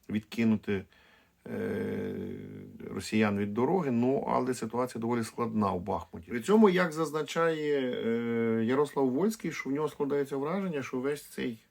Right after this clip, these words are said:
е, вигін фронту під Бахмутом, він трима-, його утримують доволі невеликі українські, е,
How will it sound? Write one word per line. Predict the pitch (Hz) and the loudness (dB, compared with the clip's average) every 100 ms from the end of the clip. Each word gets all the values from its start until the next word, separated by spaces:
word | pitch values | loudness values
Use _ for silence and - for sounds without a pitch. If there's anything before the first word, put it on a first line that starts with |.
| _ | _
е, | - 101 - - - - _ _ - - - | -12 -10 -10 -12 -16 -18 _ _ -20 -20 -12
вигін | 90 131 120 117 | -2 0 2 -2
фронту | 107 180 214 151 | -2 0 0 -2
під | - 107 | -10 -4
Бахмутом, | 110 110 113 107 117 | -2 -2 -6 -6 -6
він | 139 | -4
трима-, | 123 127 135 107 | -2 0 0 0
його | 113 147 | 0 -2
утримують | 123 120 156 147 123 | -2 -2 -4 -2 -4
доволі | 107 131 139 | -2 -2 0
невеликі | 131 120 131 135 120 | 0 0 -2 -4 -6
українські, | 107 113 127 127 - 120 | -4 -2 -4 -6 -8 -4
е, | 113 | -4